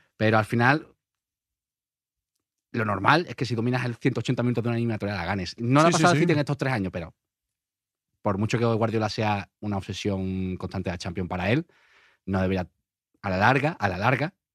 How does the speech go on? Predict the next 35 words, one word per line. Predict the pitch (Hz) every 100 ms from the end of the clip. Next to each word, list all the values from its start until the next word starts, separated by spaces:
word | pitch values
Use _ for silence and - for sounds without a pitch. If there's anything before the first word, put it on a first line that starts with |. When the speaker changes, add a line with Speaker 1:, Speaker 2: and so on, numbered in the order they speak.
| _
Speaker 1:
debería | - 87 92
ganarla | 92 90 82
ya. | 78 78 - _ _ _ _ _
Ya | 98 117
sé | 139
que | 131 135
llevamos | 131 123
con | 123
este, | 120 120
con | 113
esta | 113 113
cantinera | 110 110 113 117 110
de, | 107 104 - - _
"Es | 156
que | 185
no | 180
la | 175
gana | 180
con | 170 165
el | 156
Bar-, | 165 156
desde | 156 151
el |
Barça | 156 156 170
en | 156
dos | 151
mil | 156
once". | 123 113 87 -
La | 98
ganará. | 107 113 110 _
Tarde | - 160
o | 180
temprano | 175 180 196
la | 160
ganará. | 123 95 87